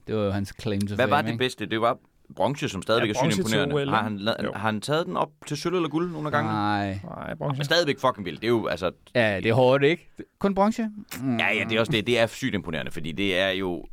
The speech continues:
Speaker 2: altså, spidserne. Det er
Speaker 1: Ja.
Speaker 2: nærmest kun basket, der er lidt anderledes i forhold til,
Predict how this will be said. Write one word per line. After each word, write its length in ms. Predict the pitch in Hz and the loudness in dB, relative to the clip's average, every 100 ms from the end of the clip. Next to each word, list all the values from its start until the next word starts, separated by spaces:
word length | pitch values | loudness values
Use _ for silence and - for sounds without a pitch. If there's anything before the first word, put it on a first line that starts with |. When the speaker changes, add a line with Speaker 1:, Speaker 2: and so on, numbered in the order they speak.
| - - - | -16 -14 -10
Speaker 2:
altså, 220 | - - - - | -6 -6 -6 -8
spidserne. 720 | - - 139 135 - 117 101 | -8 -2 0 0 0 0 2
Det 100 | 107 | 0
er 0 | - - - | -2 -6 0
Speaker 1:
Ja. 80 | |
Speaker 2:
nærmest 220 | 165 196 180 | 0 0 -2
kun 140 | 214 | -4
basket, 500 | - 147 208 - - | -2 -4 -4 -10 -2
der 60 | 123 | 0
er 40 | |
lidt 140 | 127 | 2
anderledes 440 | 120 139 143 104 92 | 2 0 0 0 -2
i 40 | |
forhold 320 | 104 117 127 | 0 0 0
til, 320 | 101 113 110 | -2 -2 -2